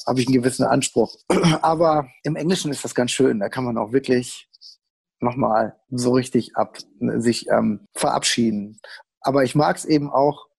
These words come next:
deutschsprachiger Musik zu lauschen, ohne mich gedanklich in meine Welt zu verabschieden, sondern an dem, an der Hand des, des Dichters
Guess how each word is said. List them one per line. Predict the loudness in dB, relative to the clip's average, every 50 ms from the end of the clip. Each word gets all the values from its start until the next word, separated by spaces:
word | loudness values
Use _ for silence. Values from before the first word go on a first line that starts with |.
| _ 0
deutschsprachiger | 2 2 2 2 0 -6 -6 -2 0 0 0 0 0 0 0 0
Musik | -2 -4 -4 -6 -10 -4
zu | 2 4
lauschen, | 4 4 4 2 0 -2 -2 2
ohne | 4 4 4 4 2
mich | 0 -2 -4 -6 -10 -10 -6
gedanklich | -4 0 0 0 0 0 0 0 0 0 0
in | -2
meine | 2 2 2 4 2 2 2
Welt | 2 2 2 0
zu | -2 -2
verabschieden, | 0 -2 -2 -2 -2 -4 -2 -2 0 -2 0
sondern | 0 0 2 2 2 0 -2 _ -20 -20 _ _ _
an | -2 0 2
dem, | 2 2 0
an | 0 0 2 2
der | 2 4 2
Hand | 2 2 2 2
des, | 0 -2 -2 -2
des | 0 0 0 0 2
Dichters | 0 0 2 2 2 0 0 0 -4